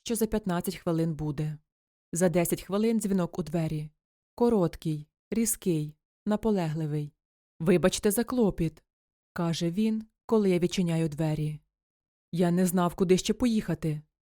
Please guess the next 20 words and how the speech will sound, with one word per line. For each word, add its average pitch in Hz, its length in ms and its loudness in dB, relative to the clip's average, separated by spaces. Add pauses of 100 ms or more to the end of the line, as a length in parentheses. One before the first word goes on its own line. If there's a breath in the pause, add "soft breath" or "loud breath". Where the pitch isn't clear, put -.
(320)
У 190 80 2
нього 226 300 2
зацькований 170 560 0
вигляд. 151 520 -4 (480)
Він 214 200 2
тремтить, 185 600 -2 (400)
блідий, 180 640 0 (380)
шкіра 240 420 -2
липка 214 360 -2
від 170 140 -4
поту. 156 460 -6 (1040)
"Нічого 202 480 4
страшного", 190 760 0 (800)
відповідаю 165 600 0
я, 214 400 -6
сторонячись, 202 800 -2 (260)
щоб 240 160 -4
він 196 180 2
міг 185 160 0
увійти. 151 540 -4